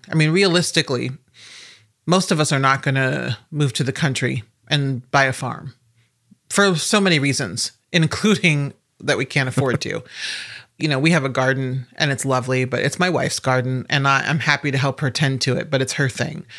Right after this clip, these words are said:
I have no interest in farming in any way, shape, or form. But I do think one of the interesting things about Khalees and the choices that she has made is that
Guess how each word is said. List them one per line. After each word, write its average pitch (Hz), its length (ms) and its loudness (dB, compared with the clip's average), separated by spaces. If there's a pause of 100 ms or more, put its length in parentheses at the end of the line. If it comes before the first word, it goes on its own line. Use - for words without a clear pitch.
(420)
I 170 80 4
have 175 100 4
no 185 160 0
interest 147 340 -2
in 131 120 -2
farming 127 580 -2
in 147 100 -2
any 151 200 2
way, 135 100 2
shape, 127 240 0
or 107 60 -10
form. - 420 -10 (460)
But 143 540 2 (520)
I 165 140 4
do 175 260 2
think 151 420 2
one 147 140 2
of 139 80 0
the 127 100 -2
interesting 139 440 0
things 139 260 2
about 131 260 2
Khalees 160 540 2
and 135 160 4
the 131 60 2
choices 135 420 0
that - 160 0
she 214 240 2
has 165 220 2
made 131 280 2
is 127 200 0
that 143 280 0